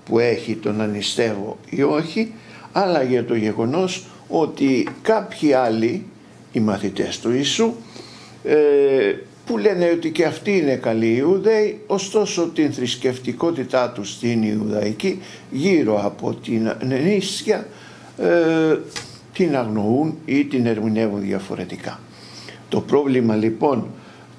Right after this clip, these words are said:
των, ε, μαθητών του Ιωάννη και των Φαρισαίων είναι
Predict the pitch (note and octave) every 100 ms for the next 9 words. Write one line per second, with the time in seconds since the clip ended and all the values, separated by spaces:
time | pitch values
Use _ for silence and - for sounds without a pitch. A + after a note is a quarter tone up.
0 | - A#2+ A#2 A#2 A2+ A2+ A2+ A2+ A2+ A2+
1 | A#2+ A#2+ C#3+ A#2+ - A#2 A2+ A2+ A2+ G#2+
2 | A2 G#2+ - A2 A2 - A2+ - D#3 -
3 | G#3+ D#3+ A3 A3 -